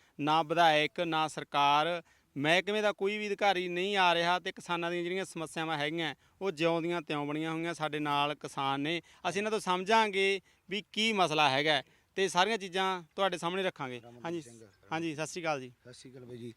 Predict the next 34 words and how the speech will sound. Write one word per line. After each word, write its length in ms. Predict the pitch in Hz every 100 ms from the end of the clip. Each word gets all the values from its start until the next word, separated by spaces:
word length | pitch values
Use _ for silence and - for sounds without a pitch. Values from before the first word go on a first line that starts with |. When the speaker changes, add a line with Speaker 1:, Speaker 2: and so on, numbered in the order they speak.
| - -
Speaker 1:
ਅੱਛਾ, 120 | 185 214
ਕੀ 160 | 220 226
ਮਸਲਾ 360 | 208 175 185 175
ਕੀ 160 | 180
ਹੈ 60 | 175
ਬਾਈ 100 | 143
ਜੀ? 60 |
Speaker 2:
ਮਸਲਾ 240 | 160 165 180
ਇਹ 80 | 190
ਹੈ 140 | 190
ਜੀ, 280 | 170 185 170 _ _ _ -
ਇਦੋਂ 280 | 156 139 170
ਪਹਿਲਾਂ 220 | 160 170
ਜਿੰਨੇ 220 | 156 156
ਵੀ 120 | 170 165
ਐਮ 220 | 156 156
ਐਲ 140 | 156
ਏ 60 | 160
ਆਏ 220 | 156 156
ਆ, 120 | 151 147
ਐਮ 160 | 147 143 -
ਪੀ 160 | 156
ਆਏ 220 | 156 151
ਆ, 80 | 151
ਉਹ 200 | 147 165
ਸਾਨੂੰ 280 | 160 151 160
ਕਹਿੰਦੇ 240 | 151 165
ਆ 20 | 165
ਵੀ 120 | 151
ਤੁਸੀਂ 340 | 156 147 160
ਲਾਸਟ 340 | 131 143 156 165
ਟੇਲ 340 | 143 151 147
ਤੇ 160 | 131 135
ਹੋ 140 | 101